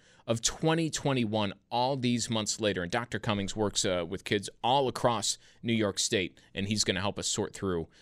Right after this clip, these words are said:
some of that. Um, a-, and we'll, great to have him. That's coming up tomorrow morning. But elsewhere around the world, again, your internal monologue. Want you to weigh in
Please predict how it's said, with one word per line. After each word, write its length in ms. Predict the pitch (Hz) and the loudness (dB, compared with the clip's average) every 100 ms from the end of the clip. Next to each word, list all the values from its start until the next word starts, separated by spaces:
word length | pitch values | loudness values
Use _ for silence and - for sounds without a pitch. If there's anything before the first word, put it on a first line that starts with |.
| _ | _
some 320 | - - 101 90 | -4 0 0 0
of 140 | 80 | -2
that. 340 | 87 73 - - | -4 -4 -8 -10
Um, 420 | 113 95 92 90 87 | -4 0 0 -2 -6
a-, 240 | 98 95 85 | -6 -6 -4
and 240 | 95 87 | -8 -10
we'll, 380 | 80 95 98 92 | -10 -6 -4 -4
great 300 | 76 104 95 | -4 -2 0
to 80 | 104 | 2
have 120 | 87 | 0
him. 80 | 87 | 0
That's 180 | 87 92 | -4 -2
coming 240 | 113 92 | -2 -2
up 100 | 87 | -4
tomorrow 380 | - 104 90 87 | -6 -4 -2 -2
morning. 340 | 85 87 69 62 - - - | -4 -6 -8 -14 -20 -14 -2
But 120 | 131 | -2
elsewhere 640 | 196 247 - 233 240 240 233 | 0 -2 2 4 4 4 2
around 320 | 190 190 208 208 | 0 2 2 2
the 60 | |
world, 220 | 202 226 | 2 2
again, 480 | 180 151 147 180 202 160 | 0 -2 2 2 0 0
your 180 | 151 156 | 2 2
internal 560 | 190 185 - 190 196 | 0 -2 0 2 2
monologue. 680 | 170 165 185 160 110 90 76 - _ _ - | 2 2 0 2 2 0 -8 -16 _ _ -4
Want 200 | 139 151 | -4 0
you 140 | 156 | 0
to 160 | 139 143 | 2 0
weigh 420 | 117 139 151 139 | 4 6 6 4
in 240 | 123 90 | 2 -2